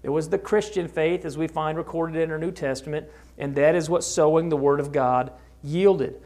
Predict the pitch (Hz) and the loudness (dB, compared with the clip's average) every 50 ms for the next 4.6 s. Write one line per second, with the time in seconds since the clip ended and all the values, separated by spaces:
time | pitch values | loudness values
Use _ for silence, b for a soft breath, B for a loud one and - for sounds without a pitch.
0 | B B B B - - - 208 240 294 320 269 247 208 185 185 190 180 170 160 | B B B B -4 4 8 8 10 10 8 8 8 8 8 8 4 4 4 4
1 | 156 160 180 208 226 196 175 160 - 170 180 180 185 180 170 165 151 - - - | 4 6 6 4 4 4 2 0 2 2 0 2 0 0 0 0 -2 -2 -4 -8
2 | - 214 269 285 247 - - - - - - - - - _ - - - 139 131 | -4 0 0 2 2 0 -2 -4 -14 -20 -20 -20 -20 -20 _ -18 -12 -8 -6 -2
3 | 135 143 131 123 113 113 120 107 104 107 113 135 165 170 - b b b b b | -2 -2 -2 -2 -4 -6 -6 -6 -4 -2 -4 -4 -6 -8 -16 b b b b b
4 | b b b _ - 139 131 127 120 120 123 | b b b _ -8 -6 -2 -2 -2 -2 -2